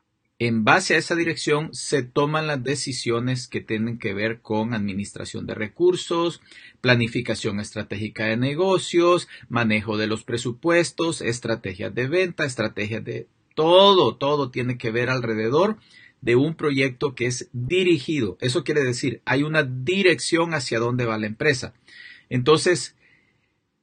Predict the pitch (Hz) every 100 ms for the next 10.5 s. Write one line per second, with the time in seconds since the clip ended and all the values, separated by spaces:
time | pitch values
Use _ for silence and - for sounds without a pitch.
0 | _ 160 175 - - 202 254 226 185 170
1 | 180 190 185 160 135 127 170 170 170 185
2 | 170 127 123 123 110 - 139 143 - 160
3 | 151 - - 120 120 120 123 113 127 135
4 | 120 151 262 262 151 151 165 135 123 117
5 | - 101 101 143 117 98 107 - 127 131
6 | 127 131 104 95 110 127 127 113 104 95
7 | 104 127 131 113 101 101 107 107 117 123
8 | 131 120 117 98 - 131 135 135 123 110
9 | 107 123 131 131 127 101 - 117 139 156
10 | 151 151 170 208